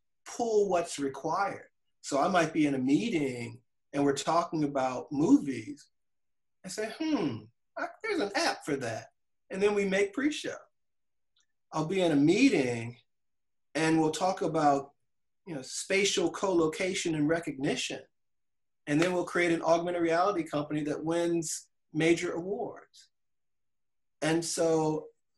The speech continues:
I think that you don't have to choose. It's nothing wrong with going through the widest door open,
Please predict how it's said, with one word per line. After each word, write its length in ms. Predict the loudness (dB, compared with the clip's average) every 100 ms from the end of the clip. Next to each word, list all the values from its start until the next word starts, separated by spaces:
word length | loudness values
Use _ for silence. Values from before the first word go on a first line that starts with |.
| -4
I 160 | -2
think 440 | -2 -4 -4 -4 -6
that 360 | -2 -2 -2 -8
you 120 | -6
don't 140 | -4 -2
have 160 | -2
to 80 | -4
choose. 840 | -8 -6 -6 -8 -10 -12 -20 -20 _ _ _ _ _ _ _ _ _ _ _
It's 240 | -4 -2 -4
nothing 400 | -4 -2 -4 -2
wrong 300 | 0 0 -2
with 160 | -6
going 340 | -4 -2 -2 -2
through 220 | 0 0
the 100 | 0
widest 540 | -2 -2 -2 -4 -6
door 240 | -4 -4 -4
open, 480 | -6 -6 -10 -14